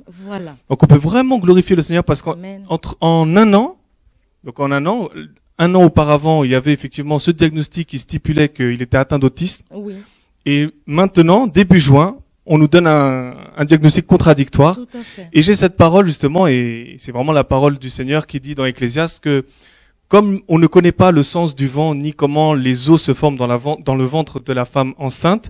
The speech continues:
Speaker 1: Oui.
Speaker 2: de la même manière, on ne comprend pas l'œuvre de Dieu.
Speaker 1: Tout à
Speaker 2: Et je
Speaker 1: fait.
Speaker 2: pense que les médecins ont été effectivement surpris
Speaker 1: Oui.
Speaker 2: au point où, du coup, ils ne savent plus trop quoi, euh, comment se positionner.
Speaker 1: Tout à fait.
Speaker 2: Et ils font quand même ce constat. Donc, c'est un constat qui est bien stipulé sur la conclusion.
Speaker 1: Oui.
Speaker 2: Trouble du développement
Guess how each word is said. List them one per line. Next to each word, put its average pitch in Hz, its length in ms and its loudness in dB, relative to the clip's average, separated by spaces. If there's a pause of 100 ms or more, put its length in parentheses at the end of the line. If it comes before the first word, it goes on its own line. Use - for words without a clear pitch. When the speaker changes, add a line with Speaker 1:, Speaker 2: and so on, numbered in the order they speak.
(180)
Speaker 1:
Oui. 185 120 -12
Speaker 2:
de 135 60 0
la 139 100 4
même 156 140 4
manière, 147 260 0
on 143 40 2
ne 131 80 0
comprend 131 360 -4
pas 156 160 2
l'œuvre 131 300 2
de 123 140 0
Dieu. 120 260 -6 (120)
Speaker 1:
Tout 190 80 -18 (140)
à 185 60 -6
Speaker 2:
Et - 20 0
je 131 80 -2
Speaker 1:
fait. 143 60 0
Speaker 2:
pense 185 180 0
que 185 80 0
les 156 100 6
médecins 143 300 0
ont 143 180 4 (280)
été 165 320 0
effectivement 143 420 -4
surpris 170 600 -2 (120)
Speaker 1:
Oui. 180 240 -10
Speaker 2:
au 135 80 6
point 175 300 6
où, 165 180 8
du 135 140 -4
coup, 170 180 2
ils 170 80 2
ne 160 100 4
savent 147 260 -2
plus 160 120 2
trop - 160 -4
quoi, 165 280 2
euh, 131 280 2
comment 165 240 0
se 156 140 -2
positionner. 139 640 -4
Speaker 1:
Tout 226 240 -12
à 220 100 -8
fait. 160 100 0
Speaker 2:
Et 156 80 6
ils 151 60 2
font 247 180 -4
quand 220 120 4
même 240 160 6
ce 208 100 2
constat. 208 420 4
Donc, 143 160 0
c'est 156 120 2
un 151 40 4
constat 185 360 2
qui 151 160 2
est 135 180 4 (260)
bien 175 200 2
stipulé 175 420 0
sur 160 160 2
la 139 80 4
conclusion. 151 600 0 (220)
Speaker 1:
Oui. - 140 -20
Speaker 2:
Trouble 247 540 8
du 147 140 0
développement 185 840 4